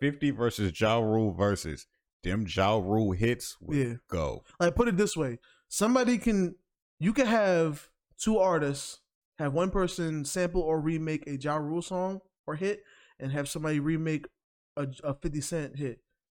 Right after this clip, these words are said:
Speaker 2: The Ja Rule one's gonna have more nostalgia. It's gonna, it's gonna hit better. You know what I'm saying? It's gonna hit better, probably sound better, all that. Whereas, like, the fifty joint is gonna, it's gonna be cool. You might even get a fifty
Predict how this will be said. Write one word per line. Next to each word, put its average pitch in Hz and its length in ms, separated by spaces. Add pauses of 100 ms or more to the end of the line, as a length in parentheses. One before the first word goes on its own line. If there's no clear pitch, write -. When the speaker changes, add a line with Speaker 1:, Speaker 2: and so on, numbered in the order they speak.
(400)
Speaker 2:
The 135 140
Ja 180 180
Rule 214 220
one's 165 220
gonna 151 180
have 143 320
more 143 240
nostalgia. 139 520
It's 131 100
gonna, 143 200
it's 143 160
gonna 165 200
hit 185 220
better. 123 320 (520)
You 143 80
know 147 60
what - 20
I'm 143 60
saying? 160 160
It's 147 100
gonna 160 160
hit 170 120
better, 165 160
probably 160 220
sound 165 320
better, 151 220
all 147 240
that. 117 180 (640)
Whereas, 139 360
like, 131 220 (120)
the 117 60
fifty 202 320
joint 147 240
is 135 80
gonna, 135 140
it's 151 100
gonna 170 120
be 139 120
cool. 165 440 (280)
You 135 80
might 156 160
even 151 140
get 147 140
a 135 40
fifty 139 320